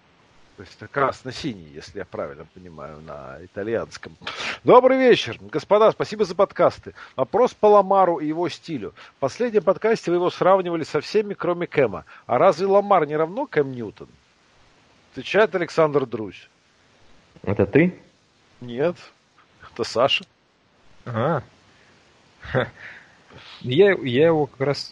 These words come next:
Speaker 3: и сравнивал в большей части с, с Майком Виком, потому что, э, ну, он слишком пластичный и худой, чтобы его сравнивать с, э,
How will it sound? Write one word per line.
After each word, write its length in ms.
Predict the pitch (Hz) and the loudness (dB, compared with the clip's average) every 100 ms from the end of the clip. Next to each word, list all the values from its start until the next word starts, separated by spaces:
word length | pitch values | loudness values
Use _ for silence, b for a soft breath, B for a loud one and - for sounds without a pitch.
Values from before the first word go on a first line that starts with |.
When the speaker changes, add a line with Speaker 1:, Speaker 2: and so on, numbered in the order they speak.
| - | -14
Speaker 3:
и 220 | 127 123 113 | -6 -4 -6
сравнивал 580 | - - 160 139 110 | -6 -2 -2 0 -2
в 40 | 98 | 0
большей 260 | 113 110 107 | -4 -4 -6
части 420 | - 113 - 95 | -4 -4 -6 -14
с, 400 | - - - - 101 | -12 -14 -14 -16 -14
с 280 | - - | -14 -10
Майком 420 | 110 113 104 104 104 | -2 -2 0 -6 -6
Виком, 460 | 117 147 120 92 - _ _ _ _ _ _ _ _ _ _ _ _ | -8 -2 -2 -4 -16 _ _ _ _ _ _ _ _ _ _ _ _
потому 240 | - 107 | -12 -10
что, 280 | 98 - 104 - _ _ - | -10 -12 -14 -16 _ _ -16
э, 420 | - - - - - _ _ _ _ _ _ _ | -12 -12 -12 -14 -18 _ _ _ _ _ _ _
ну, 280 | 135 135 120 - _ _ _ _ 127 | -2 0 0 -4 _ _ _ _ -4
он 160 | 123 | -4
слишком 720 | 120 - 135 139 - 127 113 - _ _ _ _ _ _ _ _ _ _ _ _ _ _ | -4 -10 -8 -8 -4 -4 -4 -12 _ _ _ _ _ _ _ _ _ _ _ _ _ _
пластичный 640 | 117 117 - 156 139 - 123 | -4 -4 -4 -6 -6 -4 -6
и 40 | |
худой, 340 | 117 127 160 | -4 0 2
чтобы 280 | 143 113 104 | 2 -2 -4
его 180 | 104 107 | -2 -2
сравнивать 560 | - 123 113 104 101 - | 0 0 0 -2 -6 -8
с, 220 | - - | -12 -6
э, 340 | 101 98 101 | -4 -4 -6